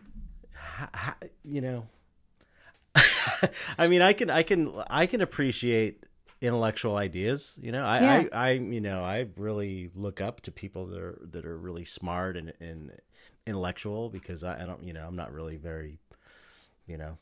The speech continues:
Speaker 1: educated or that smart. So it's like, I, I respect people that, that know a lot, that are educated. And, um,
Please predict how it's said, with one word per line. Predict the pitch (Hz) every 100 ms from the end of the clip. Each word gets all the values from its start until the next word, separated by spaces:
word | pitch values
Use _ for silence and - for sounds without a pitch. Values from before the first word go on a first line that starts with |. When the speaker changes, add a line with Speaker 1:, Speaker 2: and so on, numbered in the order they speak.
| -
Speaker 1:
educated | 90 - - 90 90 87
or | 80 76 80 -
that | 82
smart. | - 92 87 -
So | 85
it's | 78
like, | 82
I, | 90 85
I | 107
respect | 98 - 113 110
people | 101 87 80
that, | 78 80 - -
that | 82 - _ - 90
know | 98 98
a |
lot, | 82 95 - -
that | 78
are | 80
educated. | 90 78 - 78 76 - - - _ -
And, | 95 87
um, | 80 95 92 85 82